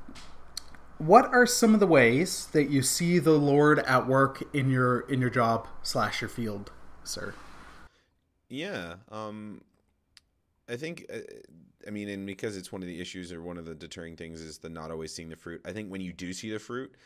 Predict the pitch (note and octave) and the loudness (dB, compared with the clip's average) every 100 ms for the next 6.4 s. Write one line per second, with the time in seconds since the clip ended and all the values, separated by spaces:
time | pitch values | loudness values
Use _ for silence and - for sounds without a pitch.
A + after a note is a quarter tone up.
0 | _ _ - D#2 E2 F2 - F2 - E2 | _ _ -18 -14 -12 -10 -10 -10 -10 -12
1 | E2 D2+ - D#2+ - E2 D#2+ D#2 E2 _ | -12 -14 -14 -14 -14 -12 -12 -12 -14 _
2 | _ D#2 D2 D2 - D#2 D#2 D#2 D2+ A1+ | _ -18 -16 -16 -16 -14 -14 -12 -12 -12
3 | D2+ D2+ E2 F2 G2+ - E2+ F#2+ - G2 | -14 -14 -12 -10 -8 -10 -10 -12 -10 -6
4 | F#2+ - F2+ G2 F2 - F2+ - F2+ E2+ | -6 -6 -8 -8 -12 -14 -16 -12 -12 -10
5 | E2 D#2+ - _ _ _ _ - E2 D#2 | -10 -10 -14 _ _ _ _ -12 -10 -10
6 | D#2 D2 D2 | -14 -18 -18